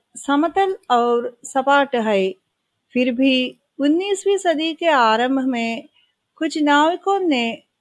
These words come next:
खुले समुद्र की गहराई में भिन्नता की बात कही थी। उस समय तक जैसा कि माना जाता था कि समुद्र की सतह समतल है, पर उन नाविकों ने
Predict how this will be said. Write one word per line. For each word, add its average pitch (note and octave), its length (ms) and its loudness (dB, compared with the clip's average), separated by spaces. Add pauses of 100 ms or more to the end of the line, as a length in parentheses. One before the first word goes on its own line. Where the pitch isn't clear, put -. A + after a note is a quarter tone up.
खुले F#4+ 360 0
समुद्र F4 420 -2
की E4+ 200 -6
गहराई B3+ 600 0
में A3+ 420 -2 (440)
भिन्नता D#4+ 580 2
की F4+ 220 -4
बात C4 380 0
कही A3 400 0
थी। G#3 220 -2 (840)
उस D4+ 180 -4 (120)
समय D#4+ 400 0
तक E4+ 160 0 (400)
जैसा C#4 440 2
कि F#4+ 220 -6
माना D#4 400 -2
जाता D#4+ 360 0
था D4 240 -2
कि B3 220 -4 (580)
समुद्र F#4 460 -2
की G4 240 -4
सतह B3+ 480 -2 (240)
समतल D4+ 520 -2
है, F4 320 0
पर A3+ 640 -2 (220)
उन C#4+ 220 2
नाविकों D4+ 560 0
ने A#3+ 420 -2